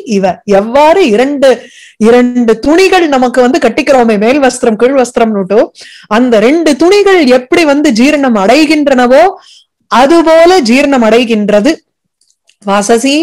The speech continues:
இவ. So, த-, அ, தஸ்யாபி தவ, தஸ்யாபி தவ தேகஹ அயம் தேகஹ. தஸ்ய, தஸ்யங்கிறச்சு எந்த ஒரு யுதிஷ்டிரனுக்கெல்லாம் நீ வந்து தப்பு விளைவித்து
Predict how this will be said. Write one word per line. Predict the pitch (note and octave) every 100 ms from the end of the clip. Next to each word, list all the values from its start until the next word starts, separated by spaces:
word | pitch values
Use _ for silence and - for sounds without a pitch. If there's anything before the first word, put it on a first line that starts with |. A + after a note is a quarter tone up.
| E4+ -
இவ. | G#3+ F#3+ - - - - -
So, | - G#3+
த-, | G3 G3 G#3
அ, | E3+ D#3+ -
தஸ்யாபி | F#3 - B3 A#3+ B3+ C#4+ F4 F#4+ - _ _ _ A3+
தவ, | G3 C4 A3+ F#3+ C4 -
தஸ்யாபி | F3+ F3+ - C#4 D#4+ F#4 F4+ -
தவ | G3+ C4 D#4 G3
தேகஹ | A#3 C#4 B3+ A#3 B3+ D#4+ -
அயம் | G3+ D4 E4+
தேகஹ. | B3+ A3 F#3 E3+ D#3+ A#3 - _ _ _
தஸ்ய, | G3+ G3+ - D#4 D#4+ A3+ - _
தஸ்யங்கிறச்சு | - F#3+ C#4 D4 C4+ B3 B3+ E4+ A3 C4+ _ _ _ _ _ _ _ G3+ G3
எந்த | G#3 B3 D4 D4+ D4 D4
ஒரு | C#4+ C4 C4 A#3 A3+ _ -
யுதிஷ்டிரனுக்கெல்லாம் | A3 D4 D4 D4 C#4 C#4 C#4 C#4+ C#4+ D#4+ F4 F4+
நீ | D#4
வந்து | C4+ C4+ D#4+ -
தப்பு | A3 - C#4
விளைவித்து | A3+ C4 C#4+ C#4 _